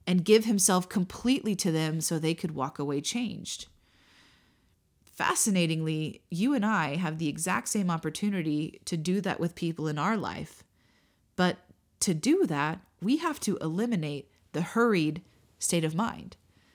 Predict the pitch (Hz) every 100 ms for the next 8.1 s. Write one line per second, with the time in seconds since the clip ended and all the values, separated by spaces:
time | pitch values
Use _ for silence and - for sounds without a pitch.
0 | _ _ _ - 190 196 190 170 170 202
1 | 196 165 156 170 - 240 247 165 160 -
2 | - 175 - 269 - 160 147 - 190 180
3 | - 170 165 - - 226 220 165 151 -
4 | _ - - 202 190 - 311 311 208 170
5 | 160 160 - _ 170 208 233 214 170 165
6 | - - 220 277 185 175 208 _ _ -
7 | - 262 277 - 170 147 - 202 - -